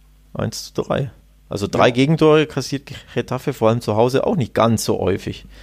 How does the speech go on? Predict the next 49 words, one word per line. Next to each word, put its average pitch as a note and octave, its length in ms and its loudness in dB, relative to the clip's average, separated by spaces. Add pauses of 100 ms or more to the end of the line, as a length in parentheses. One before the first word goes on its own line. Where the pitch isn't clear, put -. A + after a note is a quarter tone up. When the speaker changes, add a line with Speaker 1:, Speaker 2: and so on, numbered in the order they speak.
(400)
Speaker 1:
Also G2+ 200 -4
Speaker 2:
Genau, - 120 -2
Speaker 1:
schon B2 180 2
Speaker 2:
hat D3 160 -2
man, C3 240 -2 (440)
hat - 140 -10
man D3+ 100 2
alle C#3+ 140 4
nicht D3 180 2
get-, - 240 -6
hat A#2+ 220 -6
man C3 80 0
nicht - 140 -4
getippt, - 260 -4
dass - 160 -6
Villarreal A#2 360 -2
Speaker 1:
Hat A2+ 80 2
man A2+ 80 -2
Speaker 2:
da B2+ 240 2
seinen B2 180 -2
ersten - 360 -2
Auswärtssieg - 680 -4
einfahren A#2+ 500 -4
würde, D3 340 -4
aber D3 360 0
Speaker 1:
Ich - 480 -4
hat C#3 120 4
Speaker 2:
mittlerweile B2 300 2
läuft B2+ 340 0
die - 80 -2
Offensive C3+ 420 -2
da C#3 140 -2
ganz C#3+ 240 -4
rund. D3+ 200 -4 (120)
Speaker 1:
Ja, A2 240 4
ich A2 140 0
hatte B2 100 -2
immerhin A#2 260 4
Unentschieden. D3+ 520 -2
Ich C#3 80 -8
glaub, - 180 -10
du C3+ 100 -4
hast C3 140 -8
auf - 220 -14
Getafe, A2+ 400 -6
Speaker 2:
Mhm. G2+ 60 -4
Speaker 1:
ne? B2+ 140 -6 (640)
Speaker 2:
Ja, G#2+ 240 4
Speaker 1:
Ähm, G#2+ 600 2